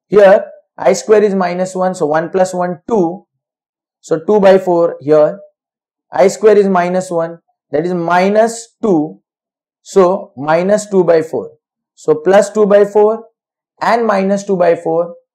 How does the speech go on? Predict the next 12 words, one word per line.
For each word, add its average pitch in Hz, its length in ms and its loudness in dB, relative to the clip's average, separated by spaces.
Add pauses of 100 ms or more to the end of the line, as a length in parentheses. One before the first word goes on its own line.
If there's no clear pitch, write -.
(480)
will 156 200 -2
get 165 280 -2 (760)
straightforward 160 1000 -4 (120)
zero. 123 400 -12 (760)
Next, 202 520 -4 (140)
here 190 380 4 (720)
I 160 140 2
square 202 300 0
is 202 160 0
again 175 280 0
minus 170 380 -6
one. 196 240 -4